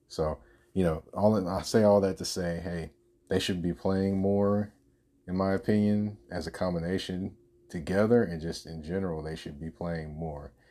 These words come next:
And that would be something to watch for me in order to kind of shake up the offense too. So if you get it from the first point,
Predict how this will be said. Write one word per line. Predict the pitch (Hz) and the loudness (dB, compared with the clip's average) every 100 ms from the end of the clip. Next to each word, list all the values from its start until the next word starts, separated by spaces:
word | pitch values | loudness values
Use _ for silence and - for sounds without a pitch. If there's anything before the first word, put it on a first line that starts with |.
| _ _ _ _ - | _ _ _ _ -12
And | 80 82 80 78 76 65 | -6 -4 -4 -6 -6 -6
that | 82 92 | -2 2
would | 87 98 | 2 2
be | 85 87 85 87 | 0 0 0 -4
something | - - 92 85 90 | -6 -4 -2 -2 -2
to | 78 | -2
watch | 80 80 - - _ | -2 -2 -6 -14 _
for | 80 | -10
me | 80 82 95 87 76 - _ _ _ _ _ | -8 -2 -2 -2 -6 -12 _ _ _ _ _
in | 82 | -8
order | 82 85 82 | -4 -4 -4
to | - 85 | -6 -8
kind | - 87 80 | -4 -4 -4
of | |
shake | 80 - 85 82 | -6 -4 -4 -4
up | 80 | -4
the | 76 | -4
offense | 78 78 80 - | -4 -6 -10 -8
too. | 87 | -6
So | - 87 | -4 -4
if | 85 | -6
you | 85 | -4
get | 95 107 | 2 6
it | 117 120 - - | 4 2 -16 -8
from | 101 104 | -4 -4
the | |
first | 104 113 98 | 2 2 2
point, | - 80 62 | -4 -8 -10